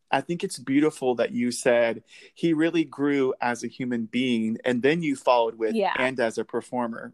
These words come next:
Speaker 1: right? Like, that's the power of the arts, that not only does it affect us as, eh, you know, creative, creative people and as people who can express themselves, but it really impacts us
Speaker 2: Mm-hmm.
Speaker 1: as human beings. And, uh,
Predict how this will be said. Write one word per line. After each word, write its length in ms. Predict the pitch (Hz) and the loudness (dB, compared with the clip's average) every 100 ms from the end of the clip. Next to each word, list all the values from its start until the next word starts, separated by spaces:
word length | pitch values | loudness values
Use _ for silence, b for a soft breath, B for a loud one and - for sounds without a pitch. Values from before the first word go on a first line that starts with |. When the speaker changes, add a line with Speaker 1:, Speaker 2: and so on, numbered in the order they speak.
| - | -2
Speaker 1:
right? 300 | 127 131 131 | -2 -2 -2
Like, 220 | 123 - b b b b | -4 -6 b b b b
that's 300 | 151 190 - | 2 2 -2
the 140 | 180 | -10
power 480 | 170 - 139 143 135 | -10 -6 -6 -4 -6
of 120 | 120 | -8
the 160 | 123 120 | -10 -8
arts, 380 | 127 151 - - | -6 -8 -12 -8
that 280 | 123 120 - _ b b | -6 -6 -12 _ b b
not 220 | 156 156 | -8 -6
only 360 | 123 151 160 147 | -6 -8 -8 -8
does 200 | 135 123 | -6 -6
it 80 | 120 | -6
affect 420 | 117 - 120 - | -6 -6 -6 -6
us 260 | 117 104 - | -10 -8 -8
as, 440 | 104 - 113 110 - | -6 -4 -6 -8 -10
eh, 140 | - 113 - | -8 -8 -10
you 120 | 127 | -4
know, 160 | 120 110 | -4 -4
creative, 680 | - 127 117 127 120 120 | -2 0 0 0 0 -4
creative 440 | - 131 123 120 117 | -6 -2 0 0 -6
people 440 | - 123 117 117 | -6 -4 -2 -2
and 100 | 113 | -2
as 180 | 110 110 | -4 -6
people 280 | - 117 123 | -8 -6 -2
who 160 | 120 | 0
can 180 | 110 113 | 0 -2
express 400 | 113 - - 131 | -2 -2 0 0
themselves, 460 | - 117 113 113 117 | 0 -2 0 0 0
but 140 | - | 0
it 80 | 120 113 - | 0 -4 -2
really 520 | 120 127 120 117 113 - B B - | 2 4 4 2 -2 -8 B B 0
impacts 480 | 127 - 110 110 | 0 2 0 2
us 180 | 113 202 | -2 -2
Speaker 2:
Mm-hmm. 140 | 196 117 | -2 0
Speaker 1:
as 240 | 117 165 - _ | 0 -2 -14 _
human 440 | - - 135 120 | -10 -4 -4 -4
beings. 580 | 110 110 - - - - B B B B - | -6 -6 -6 -8 -10 -12 B B B B 0
And, 320 | 120 117 113 - | 0 0 -6 -4
uh, 180 | 117 117 | -4 -2